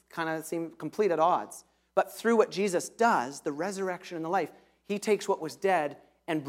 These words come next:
raises it and brings life into it. And he doesn't just, like, raise it as, like, a skeleton out of the ground that's been sitting in the ground.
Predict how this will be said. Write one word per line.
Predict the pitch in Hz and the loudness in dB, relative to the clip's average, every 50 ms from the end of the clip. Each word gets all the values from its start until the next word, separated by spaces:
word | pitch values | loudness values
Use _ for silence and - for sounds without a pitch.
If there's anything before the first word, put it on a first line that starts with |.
| 139 | 4
raises | 151 165 180 226 254 214 196 175 139 139 | 6 8 8 8 6 4 0 -2 -4 -6
it | 127 - - - - _ _ _ _ _ _ _ | -8 -8 -10 -16 -20 _ _ _ _ _ _ _
and | 165 170 | -6 0
brings | 156 185 196 190 175 151 160 | 4 4 6 6 4 0 0
life | 170 170 185 220 240 - - | 2 4 4 4 4 2 0
into | 180 165 147 | -2 -2 -2
it. | 139 - - _ _ _ _ _ _ _ _ | -2 -4 -8 _ _ _ _ _ _ _ _
And | - 185 | 2 6
he | 185 | 8
doesn't | 214 240 214 247 226 | 8 8 8 6 4
just, | 202 190 - | 2 2 4
like, | 180 160 - - | 2 2 0 -2
raise | 156 156 160 170 185 208 208 180 | -2 2 4 6 6 6 6 4
it | 208 | 4
as, | 180 170 170 156 | 6 6 4 4
like, | 170 170 160 139 - - _ - | 2 0 0 -2 -6 -10 _ -4
a | 147 | -4
skeleton | - - - 185 180 190 190 190 190 | -2 4 8 8 8 8 8 6 4
out | 180 170 160 | 4 4 4
of | 156 | 2
the | 147 | 0
ground | 139 143 160 165 170 180 196 | 0 2 4 4 4 4 2
that's | 196 196 - | 0 -2 -6
been | - 151 | -8 -8
sitting | 143 - 185 175 175 175 | -6 -2 0 0 2 2
in | 165 | 0
the | 151 143 | -2 0
ground. | 143 190 196 180 156 143 | 0 2 2 2 0 -4